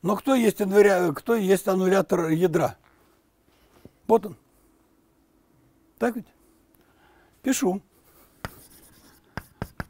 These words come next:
По теоре-, отсюда следует, что по теореме, а, к-, как она самая была, одиннадцать два,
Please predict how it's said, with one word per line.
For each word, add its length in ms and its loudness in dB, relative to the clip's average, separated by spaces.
По 140 -6
теоре-, 340 -2
отсюда 340 -4
следует, 420 -4
что 160 -6
по 140 -6
теореме, 480 2
а, 260 -2
к-, 220 -16
как 280 -12
она 160 -8
самая 260 -10
была, 260 -8
одиннадцать 440 -4
два, 240 0